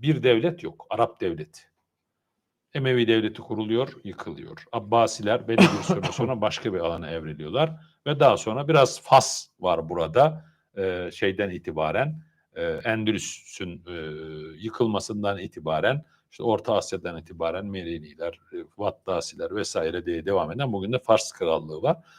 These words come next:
Speaker 1: Onun dışında uzun süreli, yüzyıllara sari, e, birbirini devam eden bir devlet tecrübeleri yok. Bu bölgeyi ele alın, yani Filistin ve çevresindeki bölgeyi, e, ele alın. Ben burada hep, e, çok güzel bir anekdotu,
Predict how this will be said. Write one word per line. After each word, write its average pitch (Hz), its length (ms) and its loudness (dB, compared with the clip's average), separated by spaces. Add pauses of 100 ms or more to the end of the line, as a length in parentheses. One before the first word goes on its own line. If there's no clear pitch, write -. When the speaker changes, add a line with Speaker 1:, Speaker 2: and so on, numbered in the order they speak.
(160)
Speaker 1:
Onun 151 260 6
dışında 135 280 2
uzun 127 280 4
süreli, 110 360 4
yüzyıllara 117 720 4
sari, 107 520 2 (380)
e, 92 260 -4
birbirini 123 500 4
devam 127 280 10
eden 117 260 2
bir 107 140 0
devlet 117 320 2
tecrübeleri 98 540 -4
yok. 110 260 2 (480)
Bu 202 140 12
bölgeyi 123 420 12
ele 107 220 2
alın, 90 360 2 (220)
yani 78 340 -4 (300)
Filistin 120 680 2
ve 110 140 2
çevresindeki 117 800 6
bölgeyi, 92 800 2
e, 90 60 -6
ele 90 420 -4
alın. 98 320 2 (560)
Ben 135 220 4
burada 135 260 6
hep, - 360 4
e, 95 260 -4
çok - 220 -8
güzel 117 320 2
bir 110 160 -4
anekdotu, 110 640 -2